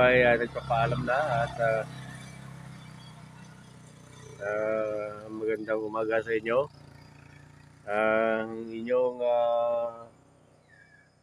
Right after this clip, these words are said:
kaibigan, Tabak Farmer. Bye-bye.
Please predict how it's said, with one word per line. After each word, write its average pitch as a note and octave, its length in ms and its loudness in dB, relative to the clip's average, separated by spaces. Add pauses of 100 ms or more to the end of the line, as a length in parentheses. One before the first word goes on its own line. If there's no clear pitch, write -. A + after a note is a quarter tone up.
(400)
kaibigan, B2 560 2 (1200)
Tabak D3+ 320 -2
Farmer. D#3 480 6 (240)
Bye-bye. A#2 320 2